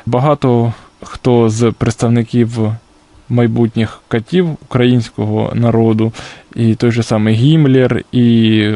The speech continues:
командувач танкової армії Гудеріан, і Манштейн проходили вивчку в Саратовській області в місті Енгельс. Там була велика танкове училище,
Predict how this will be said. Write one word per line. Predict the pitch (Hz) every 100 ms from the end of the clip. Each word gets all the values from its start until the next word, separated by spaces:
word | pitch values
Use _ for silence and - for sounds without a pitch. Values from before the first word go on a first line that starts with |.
| 101
командувач | 117 120 113 110 107
танкової | - 117 113 113 113
армії | - 117 110 107 107 107
Гудеріан, | 117 117 113 117 147 156 151 - - -
і | 113 113
Манштейн | 104 101 - - 147 151 147 139 - - -
проходили | 120 120 147 143 139 127 117 117 117 113 110 107 110 113
вивчку | 127 147 131 - - 120 113 104
в | 113 120 113 110
Саратовській | - 123 131 120 - 123
області | - 131 127 120 - 117
в | 110 110 107
місті | 123 131 - -
Енгельс. | 123 120 107 104 107 -
Там | - 123 117
була | 113 113 107 101 110 - -
велика | 127 117 117 - 104
танкове | - 120 110 - 104
училище, | 113 - 196 180 160 160